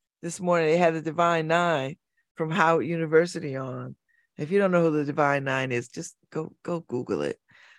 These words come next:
But anyway, so, so, uh, Robin Roberts is a A K A, her mama's a A K A. Her mama actually pledged.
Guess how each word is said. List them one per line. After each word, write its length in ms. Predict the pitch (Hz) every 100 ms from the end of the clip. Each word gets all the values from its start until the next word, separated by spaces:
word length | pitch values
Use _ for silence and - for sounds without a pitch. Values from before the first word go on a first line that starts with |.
| _ -
But 80 | 170
anyway, 460 | 165 147 131 117
so, 500 | - 175 156 139 131 - _ _ _
so, 360 | - 196 175 -
uh, 200 | 165 156
Robin 280 | 185 190 190
Roberts 460 | 180 185 180 170 170
is 280 | 156 147 143
a 260 | 135 131 -
A 160 | 165 160
K 420 | 170 151 160 147
A, 40 |
her 60 | 135
mama's 440 | 151 165 156 135
a 140 | - 123
A 40 |
K 180 | - -
A. 60 | - _ _
Her 100 | 156
mama 280 | 208 220 180
actually 440 | 170 175 170 147
pledged. 560 | 147 170 165 135 156